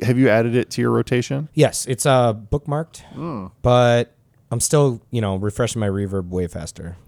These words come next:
Speaker 2: Not
Speaker 1: Do you
Speaker 2: gonna
Speaker 1: do
Speaker 2: lie.
Speaker 1: pinned, pinned tabs ever?
Speaker 2: No.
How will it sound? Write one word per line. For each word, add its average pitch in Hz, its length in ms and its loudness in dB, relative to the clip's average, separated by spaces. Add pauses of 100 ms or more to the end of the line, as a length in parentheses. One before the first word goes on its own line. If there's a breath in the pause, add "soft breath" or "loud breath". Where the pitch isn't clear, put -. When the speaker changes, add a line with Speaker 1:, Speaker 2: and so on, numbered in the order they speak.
(140)
Speaker 2:
Not - 80 -6
Speaker 1:
Do - 60 -4
you 143 40 -4
Speaker 2:
gonna 175 120 0
Speaker 1:
do 190 60 0
Speaker 2:
lie. 175 140 -8
Speaker 1:
pinned, 139 320 2 (280)
pinned 131 500 -2
tabs 139 380 -2
ever? 143 320 -2 (300)
Speaker 2:
No. 98 360 -2